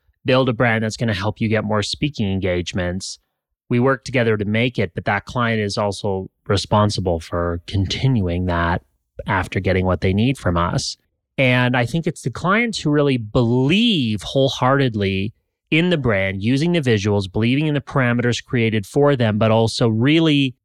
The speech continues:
thinking more qualitatively about the brand. What does it represent? How do you put it into words? What is on brand? What is not on brand?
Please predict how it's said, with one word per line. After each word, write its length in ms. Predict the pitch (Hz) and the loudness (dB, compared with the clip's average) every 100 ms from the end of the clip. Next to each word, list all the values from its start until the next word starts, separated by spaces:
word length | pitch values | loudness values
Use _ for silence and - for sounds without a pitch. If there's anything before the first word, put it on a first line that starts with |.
| - | -20
thinking 500 | - 135 120 143 151 | -4 -2 0 0 0
more 180 | 113 131 | 0 0
qualitatively 1040 | - - 92 117 160 202 277 277 120 110 | -4 -2 0 2 2 2 2 2 2 2
about 260 | 101 101 - | 2 0 0
the 80 | 101 | 0
brand. 240 | 101 92 | 0 0
What 100 | 107 | 0
does 120 | 127 | 0
it 60 | 139 | 2
represent? 640 | 151 - 139 170 170 107 | 2 2 0 2 0 -2
How 120 | 107 | -2
do 60 | 110 | -2
you 80 | 113 | -2
put 140 | - | 0
it 100 | 143 | 0
into 180 | 139 147 | 0 0
words? 800 | 143 175 170 113 98 101 - - _ _ - | 2 2 2 2 -2 -8 -12 -12 _ _ 0
What 200 | 139 175 | 2 4
is 160 | 165 | 2
on 260 | 156 165 170 | 2 2 2
brand? 280 | 147 110 110 | 0 0 0
What 100 | 160 | 0
is 140 | 160 | 0
not 280 | 131 135 170 | 0 2 2
on 200 | 107 95 | 0 -2
brand? 640 | 98 90 90 101 - - | -6 -6 -6 -8 -8 -10